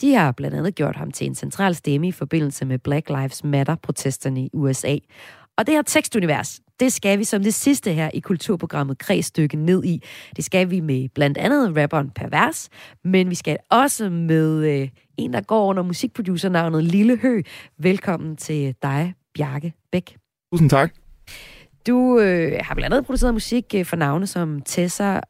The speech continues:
Speaker 1: Tessa og, øh, rapperen, øh, Mi-, Michael Williams. Og så er du også så stor fan af Kendrick Lamar. I morgen kommer så hans nye album, der hedder Mister Moral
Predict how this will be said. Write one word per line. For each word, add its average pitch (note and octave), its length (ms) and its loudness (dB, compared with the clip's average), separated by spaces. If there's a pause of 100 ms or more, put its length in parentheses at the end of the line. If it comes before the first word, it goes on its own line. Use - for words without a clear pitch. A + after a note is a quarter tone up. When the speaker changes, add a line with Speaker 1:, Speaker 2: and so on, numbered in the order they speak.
Speaker 1:
Tessa G#3+ 420 -2
og, C#3 380 0
øh, C#3 180 -6
rapperen, D#3 440 0
øh, C#3+ 80 -2 (120)
Mi-, C#3+ 340 -6
Michael D#3 320 -4
Williams. E3+ 540 0 (340)
Og - 100 0
så A#3+ 60 2
er A#3+ 40 4
du A3+ 80 4
også G#3+ 220 4
så A#3 100 -4
stor A3 400 0
fan D#3+ 400 -2 (100)
af G#3+ 140 4
Kendrick D#3+ 540 -4
Lamar. C#3+ 540 0 (320)
I G#3 80 2
morgen D#4 380 6
kommer G#3+ 280 4
så F#3+ 380 2 (280)
hans E3+ 240 -4
nye C4+ 320 4
album, F#3 360 -2
der D#3 100 -6
hedder C#3+ 340 -2
Mister D3 300 -4
Moral E3 420 0